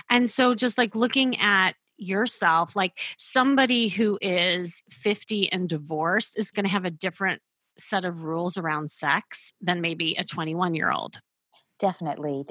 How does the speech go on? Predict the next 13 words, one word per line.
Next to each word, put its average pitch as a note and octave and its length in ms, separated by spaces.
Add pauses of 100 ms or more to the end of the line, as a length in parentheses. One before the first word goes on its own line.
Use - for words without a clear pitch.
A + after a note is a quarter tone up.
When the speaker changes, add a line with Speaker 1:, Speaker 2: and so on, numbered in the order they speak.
Speaker 2:
Uh, G#3+ 120
things B3 280
are G3 80
a - 20
lot F3 360
more E3 260
fluid G3 720 (400)
Speaker 1:
Mm-hmm. D#3+ 180
Speaker 2:
and, D3+ 360 (300)
uh, D3 420 (100)
you E3+ 140
know, D3 280 (420)
and A#3+ 120